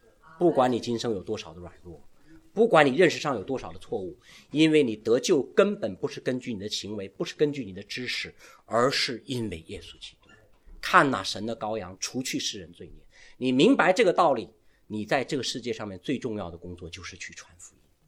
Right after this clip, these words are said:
这么好的福音，人一信就得着，就脱离地狱、脱离死亡，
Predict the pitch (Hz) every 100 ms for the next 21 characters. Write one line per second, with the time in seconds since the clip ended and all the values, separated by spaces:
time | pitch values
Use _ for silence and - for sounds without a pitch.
0 | _ _ _ _ _ _ _ 165 254 196
1 | 156 - 101 120 - 123 117 117 - -
2 | - 131 147 143 160 - - 277 175 165
3 | 135 120 139 107 101 - - - - -
4 | - - - 302 277 185 196 254 214 202
5 | 180 - - 285 302 220 208 - 156 120
6 | 143